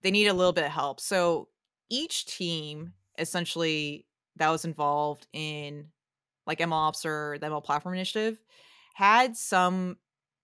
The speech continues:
kind of, like, what they call, like, embedded M L ops engineers that were sort of close. They were kinda close to M L engineering role, but not really.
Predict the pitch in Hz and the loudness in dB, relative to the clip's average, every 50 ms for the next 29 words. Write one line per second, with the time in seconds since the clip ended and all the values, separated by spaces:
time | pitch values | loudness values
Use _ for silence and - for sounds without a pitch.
0 | _ _ _ - - - 185 185 185 185 175 175 165 160 165 160 156 151 151 147 | _ _ _ -14 -2 2 2 4 4 2 2 0 0 2 2 2 2 2 0 -4
1 | - _ _ _ _ _ _ _ _ _ _ _ _ _ _ _ _ _ _ _ | -8 _ _ _ _ _ _ _ _ _ _ _ _ _ _ _ _ _ _ _
2 | - 185 196 202 208 185 - 190 180 180 170 170 - 143 175 170 156 151 156 165 | -4 -4 -2 0 -2 0 2 4 4 4 4 2 0 -4 -4 -2 0 0 0 0
3 | 180 190 190 - - 180 185 190 196 202 202 - 214 202 196 214 208 214 214 - | 0 -2 -2 -4 -4 -4 0 0 2 0 0 -2 -6 -6 -6 -4 -4 -2 -2 0
4 | 202 185 185 175 - - 269 320 320 - - - 269 254 277 277 - - - - | 0 0 0 0 0 0 0 -2 -2 -8 -4 -2 0 0 0 -2 -6 -8 -10 -10
5 | - - _ _ _ _ _ _ _ _ _ _ _ _ _ _ _ _ _ _ | -14 -18 _ _ _ _ _ _ _ _ _ _ _ _ _ _ _ _ _ _
6 | _ _ _ - _ _ _ _ 190 196 285 294 - - - 339 381 415 440 - | _ _ _ -20 _ _ _ _ 0 2 2 2 2 2 4 4 4 4 2 -2
7 | - - 370 392 392 - - 370 320 320 320 320 320 330 330 330 311 - 330 330 | 0 0 2 2 2 0 2 2 2 4 4 4 2 2 2 0 -2 -4 -6 -6
8 | 330 320 320 311 311 311 320 330 311 - 247 220 233 247 254 262 254 - - _ | -8 -8 -4 0 2 2 2 2 2 2 4 6 6 6 8 6 6 4 0 _
9 | _ _ _ _ - 185 180 185 202 208 240 269 269 277 277 277 - | _ _ _ _ -8 -4 0 2 2 2 2 0 -2 -6 -10 -14 -18